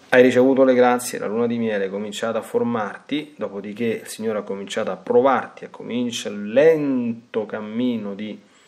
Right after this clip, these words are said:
di purificazione, eh, e poi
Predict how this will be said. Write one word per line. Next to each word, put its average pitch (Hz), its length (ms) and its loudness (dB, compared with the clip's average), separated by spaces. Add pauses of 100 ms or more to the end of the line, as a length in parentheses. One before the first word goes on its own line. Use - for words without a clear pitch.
(380)
di 110 120 -8
purificazione, 113 1200 -2 (100)
eh, 92 600 -8 (220)
e 151 120 6
poi 190 600 8